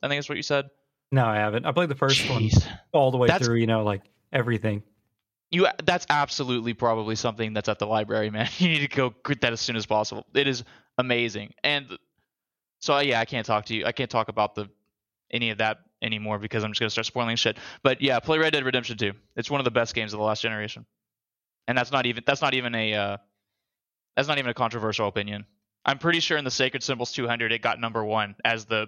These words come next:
Speaker 1: best game of the PlayStation four generation. So
Speaker 2: Yeah, sounds good. Uh, all right, Nave, let's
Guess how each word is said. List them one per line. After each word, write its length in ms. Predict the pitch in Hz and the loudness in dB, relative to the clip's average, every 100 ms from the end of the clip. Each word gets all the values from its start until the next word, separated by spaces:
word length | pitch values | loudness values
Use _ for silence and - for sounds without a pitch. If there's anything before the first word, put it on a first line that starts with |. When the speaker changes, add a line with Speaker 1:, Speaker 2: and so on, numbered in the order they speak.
| - | 0
Speaker 1:
best 240 | 110 107 | -2 -2
game 180 | 110 104 | -4 -4
of 100 | 104 | -6
the 60 | 104 | -6
PlayStation 480 | 107 104 107 101 98 | -4 -2 -2 -4 -6
four 240 | 104 101 _ _ _ | -4 -6 _ _ _
generation. 560 | 107 104 107 110 107 117 | -2 0 -2 -4 -8 -2
So 240 | 113 113 _ _ _ _ _ _ _ _ _ _ _ _ _ _ 175 | -2 -2 _ _ _ _ _ _ _ _ _ _ _ _ _ _ -10
Speaker 2:
Yeah, 80 | 214 | -10
sounds 360 | - - 147 151 | -6 -2 0 2
good. 220 | 113 151 - _ _ _ _ _ _ _ _ | 0 0 -6 _ _ _ _ _ _ _ _
Uh, 260 | 160 202 208 - - | 0 2 -2 -6 -4
all 100 | 202 | 0
right, 140 | 196 | 2
Nave, 320 | 165 180 160 143 | 2 2 0 0
let's 580 | 139 214 - - - | 2 2 -2 -10 -12